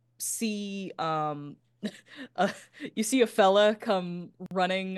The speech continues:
uh, out from what appears to be his house, and he's, like, quickly putting on, like, a, uh, a, a, a, a conductor's hat. Um, it seems that it's his job to, like, look after the rail, and he's just kinda, like, looking at you agog.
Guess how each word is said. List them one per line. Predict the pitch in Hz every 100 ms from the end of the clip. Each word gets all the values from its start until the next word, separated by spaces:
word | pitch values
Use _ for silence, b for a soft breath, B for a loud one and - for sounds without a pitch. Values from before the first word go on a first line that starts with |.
| -
uh, | 170 165 -
out | 160 -
from | - 170
what |
appears | 160 - 175 180
to |
be | 175 175
his | 170 160
house, | 151 156 175
and | 170
he's, | 165
like, | 160 - B B B
quickly | - 214 - 196
putting | 196 196 180 175
on, | 160 160 165 170 160
like, | 170 156 151 151 - -
a, | 151 147 143 143 -
uh, | 147 123 110 165 - _ _ _ -
a, | 160 131 156 -
a, | 160
a, | - 156 -
a |
conductor's | - 170 175 175 214 202 -
hat. | 214 233 - - _ b b
Um, | - 165
it | -
seems | - 190
that | 170
it's | - -
his | 185 165
job | 180 165 180
to, | 196
like, | 165 156
look | 165 170
after | 165 170 - 165
the | 156
rail, | 156 160 190 208
and | 170 160
he's | 170 175
just | 180 -
kinda, | 190 160
like, | 151 151
looking | 165 - 170
at | 160
you | 170 160
agog. | 160 170 151 160 190 214